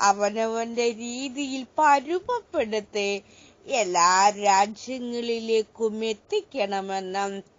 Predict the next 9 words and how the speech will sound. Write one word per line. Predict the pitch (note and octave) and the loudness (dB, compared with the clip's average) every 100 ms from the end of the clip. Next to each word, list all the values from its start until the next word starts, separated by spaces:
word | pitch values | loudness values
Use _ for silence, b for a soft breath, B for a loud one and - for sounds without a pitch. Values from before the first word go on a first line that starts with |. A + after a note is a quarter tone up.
| _ _ _ _ _ _ | _ _ _ _ _ _
വാർത്താ | F#3+ F3 E3+ E3 E3 E3+ D#3 - _ G#3 G3+ G3 | -14 -10 -2 0 0 -2 -4 -12 _ -2 0 0
റാണിയായ | F#3+ F#3+ F#3 F#3 F#3 F3+ F3 E3+ E3 D#3+ D#3+ D#3+ E3 F3 - b b b b _ | -2 -2 0 0 -4 -8 -8 -6 -6 -6 -6 -6 -4 -4 -4 b b b b _
ഞാൻ | G3+ F#3+ F#3 F3+ F#3 B3+ - _ | -10 -4 -2 0 -2 -4 -12 _
പറയുന്നു. | F4 F4+ F4+ F4+ E4 C#4 A#3 F#3 E3 D3 - b b _ _ B3 | 0 0 -2 -4 -4 -6 -8 -10 -12 -14 -18 b b _ _ -6
എന്തെന്നാൽ | B3 A#3 A#3+ C#4+ E4+ F#4 C4 F#3+ E3+ D#3 D3+ D3+ D3 - | -2 -2 -2 -6 -4 -4 -4 -8 -10 -8 -8 -10 -14 -18
സൈരന്ധ്രി | - - B3 C4 D#4 E4+ E4 C#4+ C#4 A3+ | -12 -4 -4 -4 -6 -6 -8 -8 -6 -6
ദേശത്ത് | F3+ D#3+ D3+ C#3+ - F3+ _ F3+ F3+ F3+ - G#3 | -4 -4 -4 -8 -12 -12 _ -8 -6 -6 -10 -12
ഇനി | G3 F#3 | -10 -8
പണ-, | F3+ _ _ A3+ A3 C4 | -10 _ _ -4 -2 -4